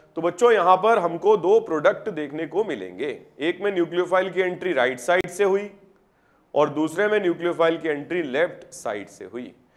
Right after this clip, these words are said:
और ऐसा आंसर हमको देखने को मिलेगा, ये और इसका क्या? मिरर इमेज। और ये दोनों एक दूसरे के क्या हैं? इनैंशियोमर्स हैं, जैसे मैंने आपको बताया था।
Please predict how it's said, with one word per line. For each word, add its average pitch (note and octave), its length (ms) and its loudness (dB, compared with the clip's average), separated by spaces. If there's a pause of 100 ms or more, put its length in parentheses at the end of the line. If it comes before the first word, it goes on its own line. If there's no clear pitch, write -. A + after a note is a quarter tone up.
(220)
और C3 160 -2
ऐसा D3 300 2
आंसर D#3+ 420 2
हमको C#3+ 320 -8
देखने G2+ 340 -10
को A2+ 140 -12
मिलेगा, A#2 380 -18 (2500)
ये F#3 520 0 (400)
और B2+ 180 2
इसका C3 300 -2
क्या? E3 240 4 (360)
मिरर A#2+ 320 -6
इमेज। D#2+ 520 -20 (1700)
और C#3 160 4
ये A3 180 8
दोनों G3 300 4
एक D#3+ 180 0
दूसरे C3+ 340 -2
के G3 320 4
क्या - 720 2
हैं? E3+ 380 0
इनैंशियोमर्स D#3 720 -2
हैं, D#3 100 0
जैसे C#3 240 -6
मैंने C#3 160 -2
आपको C3+ 260 -4
बताया B2 360 2
था। E3 240 4